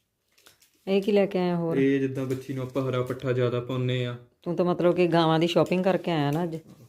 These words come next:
Speaker 2: ਤੇ ਉਹ ਤੋਂ ਇਹ ਮੋਕ
Speaker 1: ਹਾਏ, ਪੱਗੀ ਦੀ ਪੈਡੀਗ੍ਰੀ ਲੈ ਆਉਂਦਾ।
Speaker 2: ਮੈਂ ਲੈ ਆਊਂਗਾ
Speaker 1: ਹਾਂ,
Speaker 2: ਥੋੜੇ
Speaker 1: ਕੱਲ੍ਹ
Speaker 2: ਦਿਨ
Speaker 1: ਨੂੰ ਲੈ ਕੇ ਆਈ ਹੁਣ।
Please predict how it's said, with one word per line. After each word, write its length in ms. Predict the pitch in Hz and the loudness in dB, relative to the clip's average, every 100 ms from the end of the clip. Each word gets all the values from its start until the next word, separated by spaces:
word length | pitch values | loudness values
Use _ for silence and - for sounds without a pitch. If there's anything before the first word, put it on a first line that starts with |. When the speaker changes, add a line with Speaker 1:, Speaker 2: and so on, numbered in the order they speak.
| _ | _
Speaker 2:
ਤੇ 60 | 143 | -4
ਉਹ 220 | 139 135 | -4 -2
ਤੋਂ 120 | 151 | -4
ਇਹ 160 | 143 139 | -2 -2
ਮੋਕ 160 | 139 | 0
Speaker 1:
ਹਾਏ, 180 | 139 156 | 4 6
ਪੱਗੀ 360 | - - 160 190 | 6 4 4 2
ਦੀ 80 | 202 | 4
ਪੈਡੀਗ੍ਰੀ 540 | 196 165 165 165 196 | 4 4 0 0 0
ਲੈ 160 | 208 214 | 2 2
ਆਉਂਦਾ। 300 | 196 185 180 - _ 143 | 2 -2 -4 -10 _ -8
Speaker 2:
ਮੈਂ 60 | |
ਲੈ 260 | 147 151 151 | -2 0 0
ਆਊਂਗਾ 320 | 165 175 160 | -2 -4 0
Speaker 1:
ਹਾਂ, 360 | 175 165 156 151 | 2 4 2 0
Speaker 2:
ਥੋੜੇ 200 | 143 156 | -2 2
Speaker 1:
ਕੱਲ੍ਹ 180 | 190 | 4
Speaker 2:
ਦਿਨ 80 | 185 | 4
Speaker 1:
ਨੂੰ 100 | 202 | 4
ਲੈ 160 | 202 180 | 6 4
ਕੇ 200 | 180 190 | 4 2
ਆਈ 200 | 175 175 | 4 2
ਹੁਣ। 280 | 196 185 | 2 0